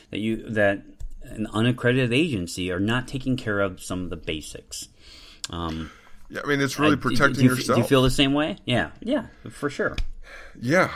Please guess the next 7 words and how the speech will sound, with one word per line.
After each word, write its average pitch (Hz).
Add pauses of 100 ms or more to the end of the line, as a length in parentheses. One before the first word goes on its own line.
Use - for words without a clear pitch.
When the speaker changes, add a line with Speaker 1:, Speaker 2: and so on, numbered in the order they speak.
(140)
Speaker 2:
um, 113 (320)
yeah, 139
it -
would 143
have 131
to 117
be 110